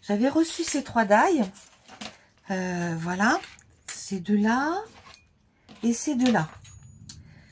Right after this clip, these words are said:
Donc, ils sont très bien parce que qu'ils peuvent, euh, faire un trois D sur une carte. C'est, euh, ça mesure, euh, pour vous donner une idée, euh, quand on prend de, du plus large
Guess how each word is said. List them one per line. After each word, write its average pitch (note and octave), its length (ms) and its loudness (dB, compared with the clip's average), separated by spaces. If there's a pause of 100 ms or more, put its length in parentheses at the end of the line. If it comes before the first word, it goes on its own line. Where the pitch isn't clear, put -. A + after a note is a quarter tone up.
(220)
Donc, G#3 240 6
ils A#3 40 -2
sont C#4 200 0
très C#4+ 240 0
bien D4+ 320 2
parce B3 160 -2
que - 100 -4
qu'ils A3+ 240 -2
peuvent, B3 400 0
euh, A3 180 4 (300)
faire B3+ 300 2
un B3 80 6
trois B3 260 4
D B3+ 220 0
sur B3+ 260 0
une A#3 160 6
carte. D4 220 0
C'est, A3 340 4 (380)
euh, G3 160 4
ça B3+ 180 4
mesure, C4 760 4
euh, B3 120 4
pour A#3 240 -4
vous A#3 140 0
donner C4+ 260 2
une C#4 160 4
idée, C4 420 4 (640)
euh, G3+ 720 4
quand C4 300 0
on C4+ 100 2
prend C#4 480 2
de, A3 580 6 (1120)
du G#3 180 4
plus A#3+ 400 0
large C4+ 480 6